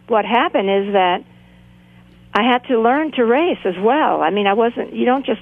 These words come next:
go out there and you're not instantly quick. I had to, so I had my issues and just learning to drive, and, uh, the guys there, you know, they would start to resent me and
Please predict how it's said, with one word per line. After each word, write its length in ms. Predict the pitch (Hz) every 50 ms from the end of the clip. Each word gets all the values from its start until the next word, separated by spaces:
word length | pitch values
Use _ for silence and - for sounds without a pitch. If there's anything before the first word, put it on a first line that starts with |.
| - - -
go 180 | - 208 185 202
out 180 | 196 208 214
there 160 | - 202 175
and 200 | 175 175 175 -
you're 140 | - 196 175
not 180 | 180 190 190 185
instantly 580 | 196 190 196 - - 190 - - 196 180 170
quick. 420 | 165 - - - 302 - - - - - - - - - - - -
I 100 | - 220
had 140 | 226 214 -
to, 220 | - 254 240 - 226 -
so 60 | - 220
I 60 | 220
had 120 | 233 214 226
my 100 | 214 208
issues 400 | 208 240 254 - 269 254 247 226
and 260 | 214 196 196 - - - - - - - - - -
just 240 | - 233 226 - -
learning 640 | 240 226 240 269 294 285 214 196 214 240 254 254 - -
to 80 | 254 220
drive, 440 | 214 202 185 180 180 180 202 233 269 - - -
and, 360 | 196 185 185 185 180 175 170
uh, 280 | 180 175 175 175 170 170
the 80 | 202 190
guys 320 | - 185 185 196 208 202 202
there, 240 | 202 185 190 196 196
you 100 | 190 185
know, 160 | 185 180 180
they 120 | 190 185
would 120 | 180 196 - -
start 220 | - 202 180 170
to 80 | - 208
resent 380 | 180 180 175 185 175 175 - -
me 220 | 180 175 175 175
and 200 | 180 165 165 175